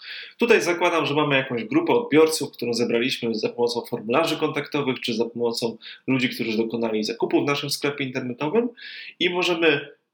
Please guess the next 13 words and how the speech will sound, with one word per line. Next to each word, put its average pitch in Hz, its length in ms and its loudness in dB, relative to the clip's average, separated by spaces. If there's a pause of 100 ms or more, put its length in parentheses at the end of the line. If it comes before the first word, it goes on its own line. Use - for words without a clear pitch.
wielokrotnie 180 720 4
wysyłać 135 560 2
im 123 280 -2 (180)
różne 147 320 4
ciekawe 131 440 -2
oferty 147 400 0
naszych 117 320 -4
produktów, 151 520 0 (280)
również 139 440 2
edukować, 123 560 2
wysyłać 113 360 0
wartościową 117 640 -2
treść, 208 340 2